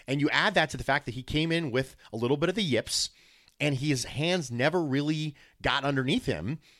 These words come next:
That's why he busted out. And we had players who could consistently do things that he could do better.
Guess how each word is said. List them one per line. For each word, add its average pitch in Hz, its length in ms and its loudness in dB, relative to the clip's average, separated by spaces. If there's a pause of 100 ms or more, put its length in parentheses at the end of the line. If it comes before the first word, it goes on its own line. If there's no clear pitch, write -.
(240)
That's 165 280 0
why 185 360 0
he 185 240 -2
busted 175 340 2
out. - 320 -2 (320)
And 123 160 0
we 127 80 0
had 147 260 4
players 127 520 2 (260)
who 156 140 4
could 139 120 -6
consistently 131 640 0
do 160 200 0
things 110 540 -4 (380)
that 135 180 2
he 175 160 -4
could 135 180 0
do 147 140 2
better. 156 320 4